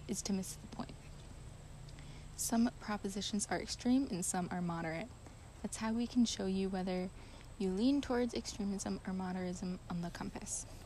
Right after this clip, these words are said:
Your responses should not be overthought. Some of them are intentionally vague. Their purposes, their purpose is to trigger reactions in the mind, measuring feelings and prejudices, prejudices rather than detailed opinions on policy.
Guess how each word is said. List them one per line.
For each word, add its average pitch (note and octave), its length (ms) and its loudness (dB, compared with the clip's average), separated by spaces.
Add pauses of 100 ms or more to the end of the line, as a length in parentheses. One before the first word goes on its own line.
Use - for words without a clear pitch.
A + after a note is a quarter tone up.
(480)
Your F#3 120 0
responses F#3 640 -2
should A3 200 -2
not G#3 180 -2
be F3+ 80 0
overthought. C4+ 540 -2 (240)
Some - 220 0
of F3+ 180 0
them F3 200 0
are F3 120 0
intentionally F#3 600 0
vague. - 360 -6 (720)
Their F3+ 160 2
purposes, G3+ 680 -2 (420)
their F3+ 160 2
purpose - 560 -2
is - 160 0
to - 140 -4
trigger F#3 360 0
reactions F#3 640 2
in F#3 60 2
the E3+ 60 2
mind, F3+ 440 0
measuring E3+ 380 -2
feelings G#3 540 2
and - 80 -8
prejudices, F#3+ 800 -4 (420)
prejudices G3+ 720 -2 (640)
rather F3 360 2
than F3 200 0
detailed F3+ 400 -2
opinions F#3 420 -4
on F#3+ 100 -2
policy. - 560 -2